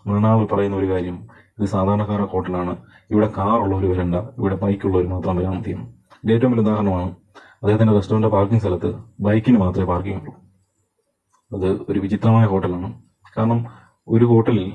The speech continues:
സാ-, ഇപ്പം സാധാരണക്കാരന് പോലും കാറുണ്ട്, അപ്പം കാർ പാർക്ക് ചെയ്യാൻ സൗകര്യമില്ല, ബൈക്കിന് മാത്രം സൗകര്യമുള്ള,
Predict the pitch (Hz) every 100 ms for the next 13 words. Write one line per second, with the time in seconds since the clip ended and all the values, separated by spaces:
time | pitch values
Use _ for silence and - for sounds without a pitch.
0 | - _ _ - 101 - 113 110 104 117
1 | 123 123 127 101 98 92 90 - - -
2 | 104 104 107 120 135 120 110 113 107 107
3 | 104 101 92 98 - - - - 107 123
4 | 117 104 107 120 160 - _ _ - _
5 | - 107 107 113 98